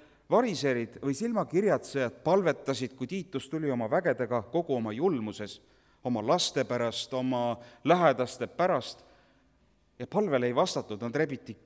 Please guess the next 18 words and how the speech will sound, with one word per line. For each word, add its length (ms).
tükkideks 640
väga 160
julmal 400
viisil. 320
Alati 280
tahaks 360
rääkida, 380
et 100
kõikides 480
asjades 400
on 80
mingisugune 560
ilus 320
lõpp 320
ja 160
kõikidel 460
aegadel 400
on 100